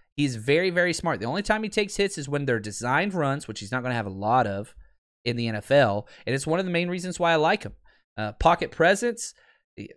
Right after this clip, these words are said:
again, I go Trey Lance, just because people don't get close to him. He's holding at two point nine seconds.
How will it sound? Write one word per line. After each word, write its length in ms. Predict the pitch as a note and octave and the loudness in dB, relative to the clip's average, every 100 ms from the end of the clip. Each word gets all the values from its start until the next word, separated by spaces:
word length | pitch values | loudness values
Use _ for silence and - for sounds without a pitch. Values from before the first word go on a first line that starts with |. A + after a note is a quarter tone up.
| - - - | -20 -16 -14
again, 280 | - A#2+ | -4 -2
I 40 | D3 | 2
go 140 | D3+ | 2
Trey 220 | D3+ F3+ | 2 2
Lance, 420 | F3 G3 F3+ - - | 0 0 -2 -4 -10
just 180 | A#2 | -10
because 220 | - D#3 D#3 | -8 -8 -6
people 240 | F#3 F3+ | -6 -4
don't 160 | F#3 F3+ | -4 -6
get 140 | E3+ | 0
close 260 | F3+ G3 - | 2 2 0
to 100 | A2 | -8
him. 180 | G2+ - _ - | -10 -18 _ -4
He's 180 | F#3 - | -2 2
holding 320 | F#3 E3 D#3 | 2 4 0
at 120 | - | -2
two 140 | - | -4
point 300 | F#3+ D#3+ C#3 | -2 0 -2
nine 280 | A2 C#3 A3+ | 2 4 2
seconds. 580 | - A#2+ G#2+ B2+ D3+ - | 0 -4 -4 -6 -8 -14